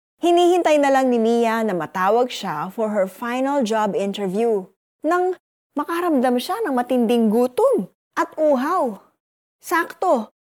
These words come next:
natapat pa ang upuan niya sa harap ng pantry ng opisina. Dahil nahihiya siyang malaman ng ibang tao na wala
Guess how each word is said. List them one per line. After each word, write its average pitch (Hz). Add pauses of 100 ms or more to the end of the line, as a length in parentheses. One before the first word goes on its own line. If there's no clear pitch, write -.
natapat 294
pa 262
ang -
upuan 254
niya 262
sa 294
harap 277
ng 277
pantry 262
ng 233
opisina. 226 (480)
Dahil 262
nahihiya 269
siyang 247
malaman 226
ng -
ibang 202
tao 190
na 190
wala 214